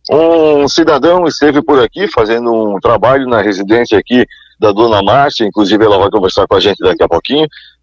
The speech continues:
Por quê? Ah, o cidadão chegou, encostou o seu veículo e veio realizar o, o trabalho de manutenção.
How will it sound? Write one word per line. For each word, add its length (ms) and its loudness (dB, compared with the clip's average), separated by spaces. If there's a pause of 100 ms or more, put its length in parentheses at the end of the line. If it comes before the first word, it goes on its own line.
Por 120 0
quê? 220 0 (340)
Ah, 260 2
o 60 2
cidadão 460 0
chegou, 320 0
encostou 420 0
o 60 0
seu 160 0
veículo 560 2
e 360 0
veio 400 2
realizar 440 2
o, 320 2
o 60 -2
trabalho 340 0
de 80 -4
manutenção. 720 0